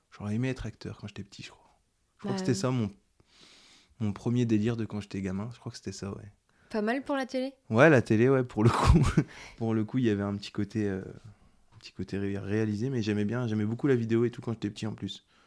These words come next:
Speaker 1: Enfin, même en grandissant, ado et tout, euh, c'était quelque chose qui me passionnait un peu et, euh, et je crois que c'est ça mon premier rêve de...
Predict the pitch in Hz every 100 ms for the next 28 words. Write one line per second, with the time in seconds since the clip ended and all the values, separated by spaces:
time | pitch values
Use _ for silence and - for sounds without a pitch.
0 | _ _ 104 104 113 110 110 107 123 120
1 | 110 110 113 101 123 120 104 101 104 _
2 | _ _ _ _ _ _ _ - - 104
3 | 113 110 107 101 98 - 110 104 98 117
4 | 131 104 92 92 95 98 98 _ _ _
5 | _ _ _ _ 95 - 117 120 - 98
6 | - 107 107 95 98 98 104 107 101 101